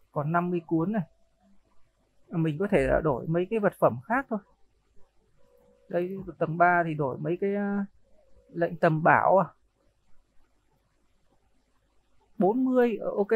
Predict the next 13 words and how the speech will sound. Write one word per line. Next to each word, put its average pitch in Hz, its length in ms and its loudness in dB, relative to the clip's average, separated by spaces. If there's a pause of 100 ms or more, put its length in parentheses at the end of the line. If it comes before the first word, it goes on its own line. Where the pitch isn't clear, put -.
(120)
mình 180 280 0
sẽ 240 120 0
đổi, 170 360 2
ờ, 175 380 2 (100)
chơi 220 240 4
mấy 208 200 2
cái 247 120 -2
đồ 185 540 2
bình 185 220 2
thường 185 240 4
thôi 208 160 0
các 220 60 -2
bạn. 220 220 0